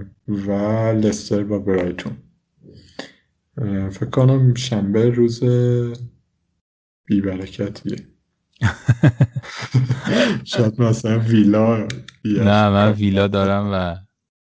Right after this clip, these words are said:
Speaker 1: منم دو تا ویلا دارم.
Speaker 2: آره، خوشحالم.
Speaker 1: واتکینز و مارتینز دارم.
Speaker 2: بله، آقای ما-، مارتینز ستاره،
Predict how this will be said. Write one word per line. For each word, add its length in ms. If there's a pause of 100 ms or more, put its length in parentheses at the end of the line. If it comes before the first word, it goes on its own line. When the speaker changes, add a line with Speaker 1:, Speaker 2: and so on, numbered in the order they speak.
(200)
Speaker 1:
منم 280
دو 140
تا 140
ویلا 320
دارم. 380
Speaker 2:
آره، 520
خوشحالم. 520
Speaker 1:
واتکینز 640
و 60
مارتینز 680
دارم. 360 (880)
Speaker 2:
بله، 380 (160)
آقای 160
ما-، 240
مارتینز 520
ستاره، 760